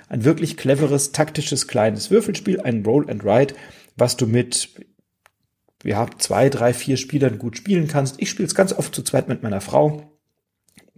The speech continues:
begleitet uns in jeden Urlaub. Ähm, mindestens eine dieser ganz schön clever, äh, Klone oder Editionen, nee, Klone sind's nicht, das wäre nicht fair, ähm, sondern Editionen. Und jetzt mit der Clever Forever Reihe, die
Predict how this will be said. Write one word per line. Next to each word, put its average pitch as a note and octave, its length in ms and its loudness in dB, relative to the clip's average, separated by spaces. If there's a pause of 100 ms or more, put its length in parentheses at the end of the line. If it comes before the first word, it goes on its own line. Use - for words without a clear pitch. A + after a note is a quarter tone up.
begleitet D3+ 420 0
uns C3 220 -4
in C3+ 80 -6
jeden D3 320 0
Urlaub. C#3+ 440 2 (520)
Ähm, A#2+ 320 -2
mindestens E3 640 0
eine B2+ 240 4
dieser A#2+ 260 2
ganz B2+ 260 0
schön A2 220 -2
clever, C#3 460 2 (240)
äh, - 80 -10
Klone D3+ 560 4
oder C3+ 260 2
Editionen, B2+ 480 0
nee, A2+ 120 0
Klone D#3 380 4
sind's A2+ 280 -4
nicht, B2+ 180 -4
das A2 160 -10
wäre G#2 100 -2
nicht G#2+ 200 -4
fair, A2 280 -2 (400)
ähm, A2 280 0
sondern A2 260 -2
Editionen. C#3+ 720 2 (380)
Und A#2 460 2 (100)
jetzt C#3 220 2
mit A#2 80 -2
der A#2+ 80 0
Clever B2+ 280 2
Forever D3+ 380 4
Reihe, B2 320 4
die A#2 320 0